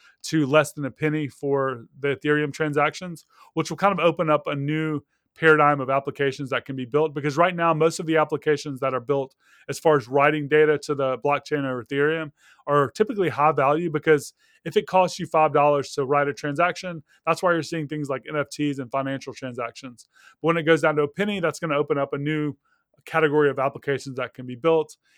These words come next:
And then, um, there is also decentralized, um, web infrastructure for databases that's, that's already there, like Orbit D B and Thread D B. But I don't think it's, like, production ready. I, I, I don't wanna say that because maybe I'm,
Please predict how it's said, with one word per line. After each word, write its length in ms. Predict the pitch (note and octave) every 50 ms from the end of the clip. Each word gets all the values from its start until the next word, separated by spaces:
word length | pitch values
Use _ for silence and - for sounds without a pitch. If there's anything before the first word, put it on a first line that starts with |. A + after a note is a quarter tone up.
| _ _ _ _ -
And 180 | D3+ D3 D3
then, 320 | D#3+ D#3+ D#3 D3+ C#3+ - -
um, 360 | D3+ D3 C#3 C3+ C3+ C3+ - _ _ _ _ _ _ _ _ _
there 220 | D3 D3+ D#3 D#3 D#3
is 160 | D#3 D3+ -
also 380 | - D3 D#3 D3+ D3 - D#3 C#3+
decentralized, 960 | C3+ D#3 D3 - E3+ D#3 C#3+ - D#3 D3 C#3 C#3 C#3 C3+ B2 A2 - - C3+
um, 400 | C3+ C3+ C3 B2+ B2 B2 B2 - - - _ _ _ _ _ _ -
web 220 | D3+ D#3 D#3 C3+
infrastructure 600 | D#3 C#3+ - D3+ - - - D3 C#3 - - C#3+
for 140 | C3 - D3
databases 640 | C3 B2+ C#3 C#3 D3 D#3+ F3 F#3 - - F#3+ E3+ D#3
that's, 260 | D3 D3+ C#3 C3+ - - -
that's 220 | D3+ D#3+ D3 -
already 260 | E3 D#3+ D#3+ D#3+ D3
there, 180 | C3 C3+ C#3+ D3+
like 200 | D3 C#3 C#3 B2+ G2+
Orbit 320 | G#2+ D#3+ D#3 D3 D#3 C3+ B2+
D 100 | C#3+ C#3+
B 240 | C#3 D3+ D3+ D3
and 120 | C#3 B2 -
Thread 200 | C#3 C#3 C3+ C3
D 100 | D3 E3+
B. 260 | E3 G3 G3+ G3 - _ _ - _
But 100 | - D3+
I 40 | F3
don't 180 | F3+ F#3 E3 -
think 120 | F#3+ E3+
it's, 120 | E3+ - -
like, 180 | D3+ C#3 -
production 480 | - D#3 C#3+ D3 D3+ - - - D#3+ D3+
ready. 260 | D#3 E3 E3+ E3+ F3
I, 40 | F3+
I, 540 | F#3 E3 F3 F#3 - - D#3+ F3+ F#3 F3 F#3
I 20 |
don't 120 | G3+ G3+
wanna 180 | F#3+ F3 D#3+ C#3+
say 180 | - - D3+ D3+
that 200 | E3 E3+ E3 D3+
because 200 | D3 C#3 B2+ C3
maybe 220 | D3 D3 C#3+ C#3+
I'm, 240 | C#3 C3 B2+ A#2+